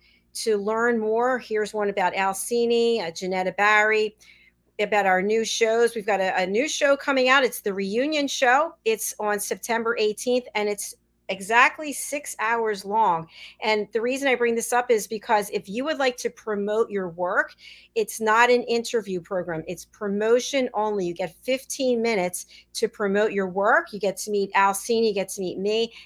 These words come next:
and all the other fabulous guests that we have from around the world. If you are someone who's caregiving for someone with dementia, you can learn more from Tracy Perkins. Actually, we have her book. It just arrived today. I'm reading up on it.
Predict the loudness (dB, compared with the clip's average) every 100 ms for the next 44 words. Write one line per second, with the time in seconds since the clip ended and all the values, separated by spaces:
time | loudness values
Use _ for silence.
0 | -8 0 2 4 2 2 2 0 4 4
1 | 4 2 -4 -2 0 0 -2 -4 -2 2
2 | 0 0 -4 -2 -2 -2 -2 0 0 -2
3 | -6 -20 -20 0 2 2 0 -4 2 6
4 | 6 4 0 0 2 0 -2 -2 0 2
5 | 2 2 0 -4 -8 -4 0 0 -2 -4
6 | -2 0 0 2 4 4 2 _ -20 -16
7 | -8 -4 0 2 2 2 2 0 0 0
8 | -2 0 -2 -2 -4 -6 -4 -2 0 0
9 | 0 -2 -4 -4 -4 -4 0 0 0 -2
10 | -4 -2 -2 -4 -12 -10 -10 -6 0 0
11 | 0 -6 -2 0 0 -2 -2 -4 -2 -2
12 | -2 -2 0 -2